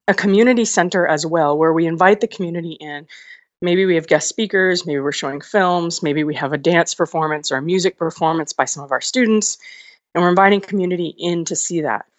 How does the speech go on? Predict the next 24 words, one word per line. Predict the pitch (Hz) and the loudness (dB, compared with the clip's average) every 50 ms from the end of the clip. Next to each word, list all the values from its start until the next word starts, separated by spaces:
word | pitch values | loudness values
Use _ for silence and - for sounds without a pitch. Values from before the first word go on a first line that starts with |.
| _ _ _ _ _ | _ _ _ _ _
So | - - 190 | -6 -2 0
we'd | 202 202 | 0 0
have | 233 226 196 | 0 -2 -2
one | 185 175 196 208 214 226 220 | -2 2 2 4 4 2 2
large | 214 185 170 170 170 170 170 170 165 - | 0 0 0 2 2 2 0 -2 -4 -6
space | - - - 160 151 165 185 - - | -8 -6 -4 -4 -4 -2 -4 -6 -6
that | - 180 151 | -6 -6 -6
could | - 156 _ | -6 -10 _
provide | - 160 147 156 147 143 143 143 139 139 | -8 -6 -4 -2 -2 -2 -2 -2 -2 -2
that | 143 139 156 - - | -2 -2 -2 0 0
function, | - 247 262 269 - 381 392 440 466 - _ _ _ _ _ _ _ _ _ _ - | 0 0 2 2 2 0 0 0 -2 -6 _ _ _ _ _ _ _ _ _ _ 0
and | 202 202 208 | 0 2 4
then | 214 214 214 214 214 | 4 4 4 2 2
all | - 220 240 277 | 2 4 4 4
of | 294 285 | 2 2
the | 277 247 | 2 4
other | 226 240 233 | 4 4 2
spaces | - - - 190 185 196 - 220 208 190 | 0 -2 -2 -2 -2 0 -2 -4 -4 -4
would | 190 190 165 | -6 -8 -6
be | 196 190 185 | -4 -4 -4
small | 180 - - - - 202 196 208 220 226 226 220 226 233 220 - _ _ _ _ _ _ _ _ _ _ _ _ _ _ - - _ _ _ _ _ _ _ _ _ _ | -2 -2 -4 -4 -2 -2 0 2 4 4 4 4 2 0 -4 -8 _ _ _ _ _ _ _ _ _ _ _ _ _ _ -20 -20 _ _ _ _ _ _ _ _ _ _
breakout | 196 202 220 220 214 220 196 165 - - - | 0 2 2 2 2 0 -2 -2 -2 -4 -10
style | - - 185 165 156 151 160 156 | -10 -8 -6 -4 -4 -4 -6 -6
spaces | - - 165 156 151 151 - 147 127 120 139 - - - | -6 -6 -6 -6 -6 -6 -8 -8 -8 -8 -8 -10 -12 -10